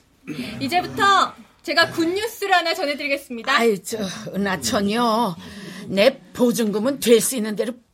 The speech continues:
Speaker 2: 빨리 마련해 줄 테니.
Speaker 1: 할머니, 그러지 않으셔도 돼요. 저 여기 남을 거거든요.
Speaker 2: 어?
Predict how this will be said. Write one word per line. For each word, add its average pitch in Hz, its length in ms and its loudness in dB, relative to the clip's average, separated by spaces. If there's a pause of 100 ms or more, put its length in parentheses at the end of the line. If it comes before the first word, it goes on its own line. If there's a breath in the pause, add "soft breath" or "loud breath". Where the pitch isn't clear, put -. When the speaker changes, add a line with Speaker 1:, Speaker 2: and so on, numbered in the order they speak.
(120)
Speaker 2:
빨리 165 320 0
마련해 214 560 -2
줄 202 260 -8
테니. 180 180 -6
Speaker 1:
할머니, 311 680 -4 (380)
그러지 247 280 -6
않으셔도 262 440 -4
돼요. 220 480 -6 (480)
저 247 120 -8
여기 208 200 -4
남을 226 280 0
거거든요. 190 500 -12 (460)
Speaker 2:
어? 277 300 0